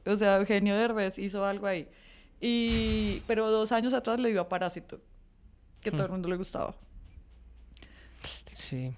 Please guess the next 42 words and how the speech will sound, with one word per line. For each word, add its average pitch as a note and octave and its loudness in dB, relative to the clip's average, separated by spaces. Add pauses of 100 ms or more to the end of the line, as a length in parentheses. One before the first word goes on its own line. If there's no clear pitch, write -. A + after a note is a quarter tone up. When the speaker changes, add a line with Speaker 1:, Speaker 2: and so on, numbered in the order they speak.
(220)
Speaker 1:
Yo G#3+ 4
Speaker 2:
difícil. A3 2
Speaker 1:
supongo C4 4
que C4 0
también G#3+ 4
tiene G3 0
que A#3 0
ver F#3+ 2
mucho G3+ -4
con A3+ 0
lo A3+ 0
que A3+ -2
se F#3+ -6
está F#3 -2
hablando F3+ 0
ahora A3 4
y - -2
también F3 -4
de F3+ -4
lo G#3 -4
que - -6
llama E3 -4
a - -6
hablar D#3+ -6
ahora. F3 -2
Entonces, - -8 (440)
podría F#3+ 2
ser, F#3 -4
eh, F#3+ -2
por G#3 -2
eso, G#3 -2
pero G#3+ 0
la G3 4
verdad E3+ 0
es D#3+ -6
que E3 -6
la E3 -2
película D3+ -4
es - -8
muy F#3 0
diferente. D#3+ -4
Ah, A3 6